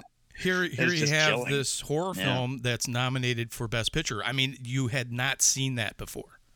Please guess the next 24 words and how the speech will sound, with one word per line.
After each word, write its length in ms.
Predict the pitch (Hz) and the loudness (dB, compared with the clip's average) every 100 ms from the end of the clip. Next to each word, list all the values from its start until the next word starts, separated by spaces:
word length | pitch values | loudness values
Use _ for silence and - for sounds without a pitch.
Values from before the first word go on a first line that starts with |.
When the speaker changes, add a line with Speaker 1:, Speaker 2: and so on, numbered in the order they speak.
| _ _ _ | _ _ _
Speaker 1:
No. 280 | 104 117 139 - - | -4 0 0 -4 -6
Speaker 2:
A 120 | 120 | -4
horror 320 | 113 139 147 135 | 0 2 0 -2
film 240 | 143 131 | -4 -2
nominated 560 | 120 123 123 120 110 - - | -2 0 -2 -2 -4 -8 -8
for 160 | 127 | -4
an 60 | 110 | -4
Academy 400 | 107 120 113 107 | -2 -2 -2 -4
Award 380 | 101 98 - - _ _ _ - | -6 -8 -10 -16 _ _ _ 0
Speaker 1:
Right. 160 | 107 | 2
Speaker 2:
for 60 | 156 | 4
Best 200 | 117 - | 2 -2
Picture. 300 | 107 - - _ _ _ - | -4 -6 -10 _ _ _ -2
It 60 | |
didn't 200 | 143 147 | 0 2
win. 140 | 180 131 | 4 4
Speaker 1:
Yeah. 180 | 127 113 _ _ _ _ - _ - - | 4 -2 _ _ _ _ -20 _ -10 -4
Speaker 2:
It 60 | |
didn't 200 | 135 147 | -4 -2
win, 300 | 160 104 92 _ _ | -2 -2 -6 _ _
but 220 | 127 113 | -4 -4
it 120 | 120 | -4
was 140 | 127 | -4
Speaker 1:
No. 120 | 113 | -2